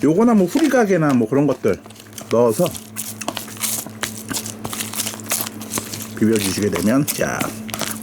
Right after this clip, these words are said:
또 전혀 색다른, 이렇게 하면 뭐, 삼각김밥 <laughs> 그거랑 재료는 거의 같은 거니까. 자, 요렇게 해서 드시게 되면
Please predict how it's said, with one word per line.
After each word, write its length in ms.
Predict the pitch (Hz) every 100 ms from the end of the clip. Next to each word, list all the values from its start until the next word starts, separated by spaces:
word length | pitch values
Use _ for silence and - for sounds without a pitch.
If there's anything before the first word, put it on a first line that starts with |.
| 104
또 80 | 95
전혀 320 | - 104 120
색다른, 560 | 143 - 160 135 127 190 - - -
이렇게 140 | 208
하면 220 | 269 277 254
뭐, 120 | 202
삼각김밥 600 | 214 262 - 214 214 196 - - -
<laughs> 280 | 240 156
그거랑 460 | - 165 160 156 135
재료는 380 | - 123 139 143
거의 160 | 117 117
같은 320 | 107 - 139
거니까. 400 | 117 98 135 110 - - - - - - - -
자, 260 | 92 87
요렇게 280 | 101 127 127
해서 100 | 127
드시게 320 | 113 117 107
되면 420 | 104 113 180 202